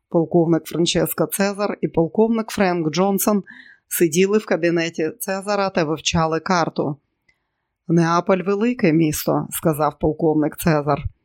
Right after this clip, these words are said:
«Там тисячі місць, де він може сховатися». «А що щодо жінки?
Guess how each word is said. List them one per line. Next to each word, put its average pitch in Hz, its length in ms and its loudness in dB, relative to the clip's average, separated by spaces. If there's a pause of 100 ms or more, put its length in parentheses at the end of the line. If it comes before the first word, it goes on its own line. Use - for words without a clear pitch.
(540)
«Там 180 220 2
тисячі 196 580 2
місць, 156 500 0
де 160 140 0
він 160 160 0
може 156 300 0
сховатися». 160 840 -2 (720)
«А 170 160 0
що 254 520 0 (300)
щодо - 380 4
жінки? 175 640 2